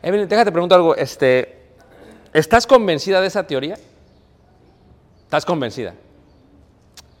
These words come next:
Si tú le dices a alguien, "No comas azúcar", ¿qué es lo primero que deberías de hacer para que ellos estén convencidos? ¿Es difícil?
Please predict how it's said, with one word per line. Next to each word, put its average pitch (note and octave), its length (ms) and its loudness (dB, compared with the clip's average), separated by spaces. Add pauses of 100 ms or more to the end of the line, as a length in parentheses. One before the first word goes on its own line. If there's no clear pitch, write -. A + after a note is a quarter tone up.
(440)
Si - 140 -18
tú - 140 -14
le D#4 140 -6
dices A3+ 320 -12
a D#3+ 320 2
alguien, C3+ 420 -4 (540)
"No F3+ 280 -6
comas G#3 340 -4
azúcar", B2+ 420 -14 (2250)
¿qué F#3+ 80 -6
es A3 60 -4
lo A3+ 120 -2
primero F3+ 460 -4
que E3 80 -2
deberías C#3 380 -4
de C3+ 40 -6
hacer C3 240 -10
para A2+ 200 -6
que C3 80 -12
ellos B2+ 80 -10
estén B2+ 160 -14
convencidos? G2+ 560 -16 (2250)
¿Es F#3 160 -2
difícil? G#3 500 -10